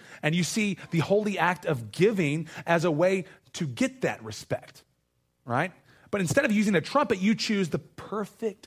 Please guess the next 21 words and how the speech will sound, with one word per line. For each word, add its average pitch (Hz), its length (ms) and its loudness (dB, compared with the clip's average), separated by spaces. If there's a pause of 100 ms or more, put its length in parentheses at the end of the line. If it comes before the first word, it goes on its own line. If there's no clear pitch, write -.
(260)
moment 139 840 -8 (1080)
to 127 100 -6
give 110 640 -6 (640)
when 117 160 -6
you 160 240 -8
know 196 420 -6 (840)
people 147 320 -8
are 117 100 -10
watching. - 400 -16 (1080)
And 185 100 0
it 196 60 -2
may 202 220 -2
be 214 180 -4
that 185 100 -4
you 170 140 -6
try 208 180 -8
to 185 120 -4
do 185 160 -4
it 175 60 -8
very 156 200 -6
subtly, 135 640 -10